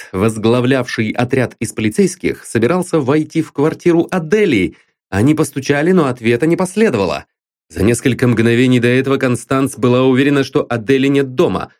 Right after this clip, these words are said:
Но раз человек Драммонда видел, как она вошла,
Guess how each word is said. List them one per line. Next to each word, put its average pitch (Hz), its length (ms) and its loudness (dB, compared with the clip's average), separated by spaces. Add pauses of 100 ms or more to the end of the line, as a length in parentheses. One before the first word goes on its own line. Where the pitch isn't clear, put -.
(220)
Но 101 200 2
раз 101 200 -2
человек 110 380 0
Драммонда 104 720 0
видел, 107 360 0
как 107 280 -4
она 120 240 0
вошла, 107 540 -4